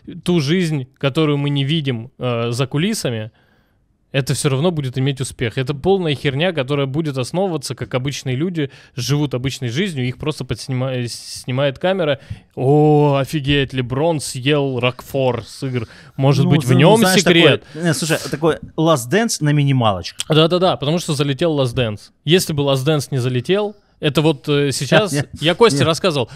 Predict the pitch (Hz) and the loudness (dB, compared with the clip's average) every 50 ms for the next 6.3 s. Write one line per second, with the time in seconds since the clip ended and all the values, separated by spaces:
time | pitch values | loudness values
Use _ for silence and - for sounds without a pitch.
0 | - 104 - - - - 139 - 165 135 - 196 214 208 - - 170 165 165 156 | -16 -16 -12 -10 -8 -8 -4 -4 -4 -2 0 0 0 0 -2 -4 -2 0 0 0
1 | 143 131 - - 190 214 220 190 - 147 147 143 143 139 147 160 160 151 151 143 | 0 -2 -2 -2 -2 -2 -2 -4 -2 -2 0 0 2 2 2 0 0 0 -2 -2
2 | 135 - 147 139 139 131 127 127 147 143 143 127 - 117 107 117 131 - 143 143 | -2 -2 -2 -2 -2 -4 -6 -6 -4 -2 -2 -2 -4 -6 -10 -10 -14 -10 -6 -4
3 | 135 127 127 123 120 - 139 - - 175 170 156 147 - 147 131 139 143 135 127 | -2 -2 0 -2 0 -2 -2 -2 0 -2 -2 -2 -4 -4 -2 0 0 0 0 -2
4 | 120 113 113 120 120 123 127 127 - 208 233 233 196 165 139 127 117 - 143 127 | -2 -2 -4 -4 -2 -2 -4 -4 -4 -4 -2 0 2 2 0 0 -2 -4 -4 -4
5 | 117 127 139 139 131 127 123 127 135 131 123 127 117 - 139 127 120 - 123 - | -2 -2 -2 -2 0 -2 0 -2 -2 -2 -4 -6 -4 -2 -4 -4 -4 -6 -10 -6
6 | - 127 117 113 107 | -4 -4 -4 -4 -6